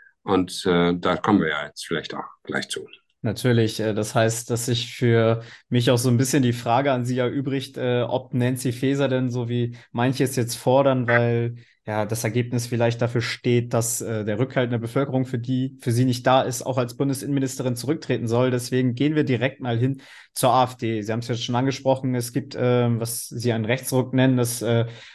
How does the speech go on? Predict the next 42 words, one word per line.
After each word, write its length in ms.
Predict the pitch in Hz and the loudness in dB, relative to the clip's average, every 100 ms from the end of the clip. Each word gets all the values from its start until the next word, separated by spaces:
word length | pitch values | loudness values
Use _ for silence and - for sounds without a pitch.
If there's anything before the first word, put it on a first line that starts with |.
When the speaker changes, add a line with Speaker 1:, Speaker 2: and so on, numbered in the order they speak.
| - | 0
Speaker 2:
ein 140 | 117 | 2
sehr 140 | 117 | 4
gutes 220 | 127 147 135 | 4 4 2
Ergebnis 480 | 117 135 - 143 | 2 0 0 -2
der 120 | - 92 | 0 2
A 140 | 123 | 2
F 120 | 120 | 0
D. 320 | - 131 151 - | -2 -2 -2 -2
Vierzehn 340 | 160 160 165 | -2 -2 -6
Komma 220 | 156 139 | -2 -2
sechs 220 | 127 139 - | -2 -4 -6
Prozent 400 | 127 120 131 127 | -8 -2 -2 -2
in 100 | 120 | 2
Bayern, 340 | 131 139 143 | 2 2 -2
achtzehn 380 | - 117 - 131 | -2 -2 -2 -6
Komma 220 | 117 113 | -2 -2
sechs 240 | 113 107 - | 0 -2 -4
Prozent 320 | 117 117 113 | -4 -2 0
in 120 | 110 | -2
Hessen. 500 | 110 120 120 143 143 - - - - | -2 -2 0 -4 -6 -12 -20 -16 0
Ähm, 360 | 117 117 113 - | 4 6 4 2
wie 180 | 127 | 4
erklären 420 | 147 147 151 131 120 | 4 4 4 4 4
Sie 200 | 120 139 | 4 4
sich 200 | 113 - | 2 -2
den 160 | 98 | -6
Erfolg 340 | 101 - 101 98 | -8 -2 -2 0
der 140 | 87 | -2
Alternative? 680 | 98 - 101 98 101 95 113 - _ _ _ _ _ _ _ _ _ _ _ _ _ _ 120 | -2 -4 -4 -4 -4 -4 -8 -16 _ _ _ _ _ _ _ _ _ _ _ _ _ _ _
Speaker 1:
Also, 540 | 127 127 123 123 127 _ - _ _ - | 6 8 8 4 0 _ -20 _ _ -8
ich 160 | 117 | 0
glaube, 180 | 160 151 | 4 4
es 60 | 143 | 6
ist 60 | |
eine 100 | 131 | 6
Mischung 500 | 127 151 175 160 147 | 8 6 6 4 4
von 520 | 127 139 123 120 117 - | 2 0 2 2 0 -6
Fehlern, 680 | - 151 151 139 135 131 127 | -8 -2 0 0 -2 -6 -8
äh, 340 | 117 117 113 | -4 -2 -2
die 160 | 113 120 | -6 -4
gemacht 400 | 110 113 113 - | -2 -2 -4 -6
werden, 540 | 110 107 104 104 104 | -2 -2 0 -2 -4